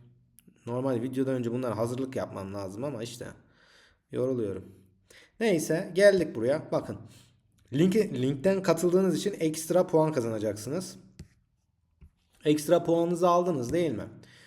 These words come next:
Sonra yapacağınız işlemleri anlatıyorum. Şurada check-in yazıyor. Bir check-i yapın. Sonra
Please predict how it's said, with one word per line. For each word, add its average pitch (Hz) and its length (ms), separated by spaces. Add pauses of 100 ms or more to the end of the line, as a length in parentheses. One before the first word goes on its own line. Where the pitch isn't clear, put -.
(200)
Sonra 214 320
yapacağınız 190 480
işlemleri 165 300
anlatıyorum. 110 500
Şurada 170 340
check-in 156 340
yazıyor. 98 320 (180)
Bir 156 100
check-i 156 280
yapın. 127 260 (1080)
Sonra 175 540